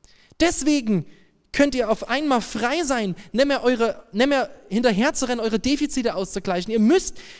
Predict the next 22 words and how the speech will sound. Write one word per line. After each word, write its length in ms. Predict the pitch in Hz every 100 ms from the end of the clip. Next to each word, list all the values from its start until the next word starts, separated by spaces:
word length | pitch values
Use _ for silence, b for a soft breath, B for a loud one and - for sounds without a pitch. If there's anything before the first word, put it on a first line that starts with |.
| -
du 80 | 233
kannst 260 | 330 349
der 100 | 311
Sünde 260 | 247 330 302
auf 80 | 262
einmal 240 | 285 285
widerstehen, 560 | 269 269 - 320 359 240
weil 100 | 226
du, 100 | 233
du 200 | 202 247
kannst 220 | 269 262
sagen, 300 | 269 277 269 B -
„Nein, 340 | 220 311 381
Pornografie. 600 | 302 330 269 247 240 123 - _ _ _ _ _ _ _ _ _ _ _ _ _ _ _ _ -
Ich 140 | 175
weiß, 240 | 220 294 285
dass 140 | 254
ich 100 | 233
geliebt 280 | 240 226 220
und 100 | 202
angenommen 440 | 196 190 180 175
bin. 220 | 160 135